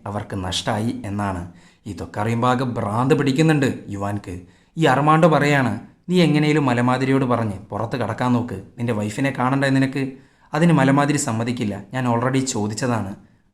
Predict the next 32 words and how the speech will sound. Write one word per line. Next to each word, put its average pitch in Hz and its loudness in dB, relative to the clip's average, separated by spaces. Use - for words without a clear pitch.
യുവാൻ, 117 0
"പക്ഷെ 113 -4
ഇപ്പോൾ 113 -4
ചെറിയൊരു 110 -4
വ്യത്യാസമുണ്ട്." 110 -4
ആ 110 0
ഒരു 190 4
വ്യത്യാസം 160 0
എന്ന് 180 2
കേട്ടേക്ക് 113 -4
യുവാൻക്ക് 120 -2
മറ്റൊരു 131 0
കാര്യം 120 0
കൂടെ 120 -2
പിടികിട്ടുന്നുണ്ട്, 110 -4
എലേന 107 -2
മരിച്ചു. 85 -10
ആ 135 2
ഒരു 196 6
സംഭവം 120 0
യുവാൻ്റെ 117 -2
മൈൻഡ് 113 -2
ആകെ 127 2
ട്വിസ്റ്റ് 131 -8
ചെയ്യുന്നുണ്ട്. 120 0
അത്രയും 131 -2
ജയിൽ 120 0
പുള്ളികളുടെ 131 2
ഇടയിൽ 127 0
വെച്ച് 123 -4
കരഞ്ഞുകൊണ്ടിരിക്കുകയാണ് 117 -2
അവൻ. 104 -2